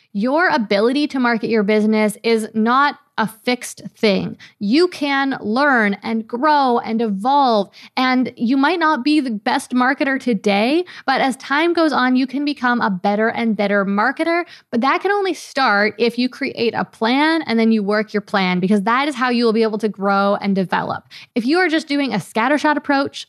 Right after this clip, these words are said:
throwing spaghetti at the wall and trying to see what sticks, it will be really hard to figure out what works, because you'll be doing so many different things that you won't be able to see trends with what is working with your marketing.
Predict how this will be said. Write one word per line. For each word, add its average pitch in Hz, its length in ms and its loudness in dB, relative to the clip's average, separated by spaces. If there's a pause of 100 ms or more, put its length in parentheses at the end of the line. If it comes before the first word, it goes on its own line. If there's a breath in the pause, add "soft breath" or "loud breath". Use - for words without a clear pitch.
throwing 302 260 2
spaghetti 302 320 -2
at 277 80 -4
the 277 60 -6
wall 262 380 2
and 220 260 -2 (160 loud breath)
trying 294 260 -2
to 302 80 2
see 302 220 -2
what 262 180 0
sticks, - 400 -4 (180 loud breath)
it 302 100 0
will 302 140 2
be 339 120 2
really 262 320 -2
hard 226 360 2
to 247 60 0
figure 226 400 -2
out 226 260 2
what 294 200 0
works, 359 440 0 (160 loud breath)
because 247 240 0
you'll 262 120 0
be 262 100 0
doing 247 280 0
so 262 340 -2
many 269 260 2
different 220 400 -2
things 262 220 -2
that 240 240 -6
you 269 140 2
won't 247 200 0
be 277 120 -8
able 240 160 -4
to 240 80 -10
see 226 360 -2 (100)
trends 254 680 2 (280 loud breath)
with 262 160 -4
what 247 140 0
is 269 120 -2
working 233 600 0
with 196 320 0
your 202 180 0
marketing. 247 580 0